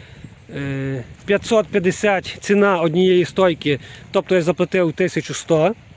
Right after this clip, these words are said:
м, за дві стойки задні стабілізатора. М, безкоштовна заміна,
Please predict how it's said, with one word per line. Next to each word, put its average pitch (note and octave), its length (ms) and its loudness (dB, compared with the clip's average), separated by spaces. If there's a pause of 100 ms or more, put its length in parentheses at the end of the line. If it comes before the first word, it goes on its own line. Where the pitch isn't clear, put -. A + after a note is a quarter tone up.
(960)
м, D3 240 -6
за F3 180 2
дві F#3+ 200 0
стойки G#3+ 400 0
задні G#3 240 0
стабілізатора. G#3 760 0 (1000)
М, C#3 640 -4
безкоштовна G#3+ 640 2
заміна, B3 540 4